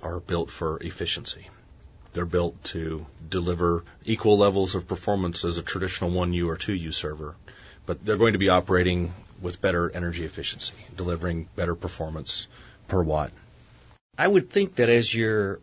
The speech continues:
Speaker 2: cramming more blades in the same space that you used to have other servers, that there's a cooling issue. So I guess I'm curious on how,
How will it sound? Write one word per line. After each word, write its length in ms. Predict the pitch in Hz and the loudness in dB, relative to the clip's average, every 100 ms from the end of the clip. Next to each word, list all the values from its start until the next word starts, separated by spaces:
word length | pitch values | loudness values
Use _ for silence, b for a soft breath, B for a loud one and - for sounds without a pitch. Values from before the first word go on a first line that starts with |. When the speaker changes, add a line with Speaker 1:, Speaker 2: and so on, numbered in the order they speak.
| - | -6
Speaker 2:
cramming 440 | - 127 123 107 | 2 4 4 2
more 240 | 104 110 | 2 2
blades 520 | 107 104 107 107 95 110 | 2 4 4 4 2 -2
in 100 | 98 | 0
the 60 | |
same 260 | 92 110 101 | 0 0 -2
space 460 | - - 95 95 | -4 -4 -2 -4
that 160 | - 95 | -6 -8
you 100 | 98 | -6
used 360 | 95 95 92 - | -6 -6 -6 -6
to 60 | |
have 240 | 95 92 90 | -4 -6 -2
other 380 | 101 95 92 - | -2 -2 -4 -6
servers, 640 | - - 92 87 85 87 - b b b b b | -6 -2 -2 -4 -6 -6 -10 b b b b b
that 240 | 113 107 | 0 0
there's 400 | - 113 110 107 | 2 4 4 2
a 40 | - | -2
cooling 440 | - 180 170 117 | 2 6 6 6
issue. 400 | 98 92 - 85 | 2 -2 -6 -6
So 360 | - - 117 113 | -4 2 4 4
I 120 | 110 | 4
guess 220 | 113 160 | 2 0
I'm 200 | 180 120 95 | 0 0 -4
curious 720 | - - 208 156 107 101 - | -10 -8 0 4 4 4 2
on 180 | 107 101 | 0 0
how, 540 | 98 117 117 117 110 | -2 2 4 4 2